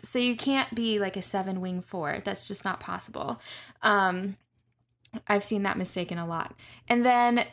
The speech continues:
you also have stress and security numbers. So if you're, like, in a healthy spot, you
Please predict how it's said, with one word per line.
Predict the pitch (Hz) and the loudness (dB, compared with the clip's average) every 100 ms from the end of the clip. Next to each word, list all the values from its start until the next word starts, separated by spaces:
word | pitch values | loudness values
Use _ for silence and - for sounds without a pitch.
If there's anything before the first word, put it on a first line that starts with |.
| _ _ - | _ _ -2
you | 240 254 | 2 6
also | 220 233 285 | 6 6 2
have | 254 247 | 4 2
stress | 226 - 208 202 - - | 2 0 2 2 2 -2
and | 214 | -2
security | - 208 208 202 220 | -2 -4 -2 0 2
numbers. | 247 269 277 330 359 359 - - | 2 2 2 2 0 -2 -12 -10
So | - 240 226 220 220 | 0 4 6 6 4
if | - 220 | 4 2
you're, | 240 240 240 | 4 4 6
like, | 233 226 | 4 2
in | 220 | 2
a | |
healthy | 202 196 202 196 254 | 0 0 -2 -2 -4
spot, | 262 - 302 311 | -2 0 2 2
you | 226 214 | 2 0